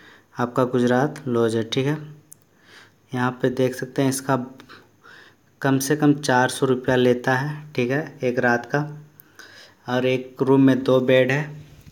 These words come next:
सुविधा भी अच्छा अच्छा दी जाती है। उसी लॉज के ऊपर, सबसे ऊपर खाना वाना दिया जाता है, ठीक है, जो कि उसका अलग चार्ज है। पानी का सर्विस वगैरह सब कुछ बहुत ही बढ़िया है।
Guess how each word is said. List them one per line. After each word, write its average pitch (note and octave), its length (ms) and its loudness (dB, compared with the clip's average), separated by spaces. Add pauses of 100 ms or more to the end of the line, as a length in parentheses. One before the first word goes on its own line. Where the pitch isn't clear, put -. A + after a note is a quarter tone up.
(760)
सुविधा C3 500 2
भी C#3 120 2
अच्छा C3 280 2
अच्छा C3+ 220 0
दी C3 140 0
जाती C3 300 2
है। C#3 80 4
उसी C#3+ 260 -2
लॉज C3+ 300 4
के - 140 0
ऊपर, C3 220 2
सबसे B2 280 -2
ऊपर C3+ 200 -2
खाना B2+ 380 0
वाना C#3+ 340 -2
दिया A#2 260 2
जाता A2+ 260 0
है, A2+ 60 -8
ठीक C3+ 140 -4
है, C#3+ 260 -4 (540)
जो B2 100 2
कि B2 100 2
उसका C3 220 2
अलग C3 360 2
चार्ज B2+ 300 2
है। D#3 280 -4 (2250)
पानी B2+ 280 2
का C3 140 0
सर्विस B2+ 500 0
वगैरह B2 380 2 (600)
सब - 300 -6
कुछ - 300 -2 (120)
बहुत B2 300 2
ही B2+ 60 0
बढ़िया B2 280 2
है। C3 240 0